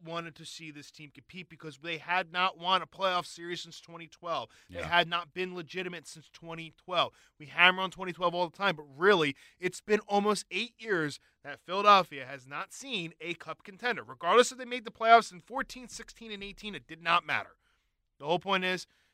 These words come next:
Speaker 1: is that they were not good enough to really get into the hearts of fans here. So, Hextall wanted to see it through. He thought he had the blessing to see it through.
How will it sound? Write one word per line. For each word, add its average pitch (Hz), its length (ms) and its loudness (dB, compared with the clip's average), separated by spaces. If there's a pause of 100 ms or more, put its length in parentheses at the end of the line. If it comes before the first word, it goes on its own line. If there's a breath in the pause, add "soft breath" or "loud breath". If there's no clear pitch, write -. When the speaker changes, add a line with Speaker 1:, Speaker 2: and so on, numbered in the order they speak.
Speaker 1:
is 139 140 -20
that 147 240 -6
they 143 100 -14
were 131 160 -18
not 170 420 4 (320)
good 175 200 -6
enough 165 500 -4
to 143 240 -18
really 247 440 -2 (760)
get 190 140 2
into 170 120 -10
the 151 80 -8
hearts 175 420 6
of 160 80 -20
fans 131 360 -14
here. - 140 -20 (920)
So, 160 360 6 (1080)
Hextall 208 380 -2
wanted 214 220 -2
to 196 60 -18
see 202 240 -14
it 180 120 -10
through. 151 400 -12 (280)
He 135 160 -14
thought 151 260 -8
he 156 80 -4
had 165 140 0
the 139 60 -10
blessing 180 420 -4
to 190 80 -14
see 208 200 -10
it 160 140 -6
through. 120 360 -16